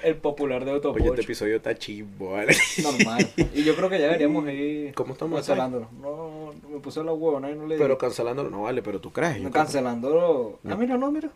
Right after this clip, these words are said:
Speaker 2: No, chico, yo, sí, no tenemos nada, marico.
Speaker 1: No tenemos nada.
Speaker 2: El
Speaker 1: ¿Qué vamos a hablar de Twitter, no? De Twitter.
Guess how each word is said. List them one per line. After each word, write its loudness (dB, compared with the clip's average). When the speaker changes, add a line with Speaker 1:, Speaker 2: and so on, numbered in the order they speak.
Speaker 2:
No, -6
chico, -2
yo, -6
sí, -6
no -8
tenemos -12
nada, -14
marico. -18
Speaker 1:
No -8
tenemos -10
nada. -14
Speaker 2:
El 6
Speaker 1:
¿Qué 4
vamos 4
a 4
hablar 6
de 4
Twitter, 4
no? -8
De -8
Twitter. -6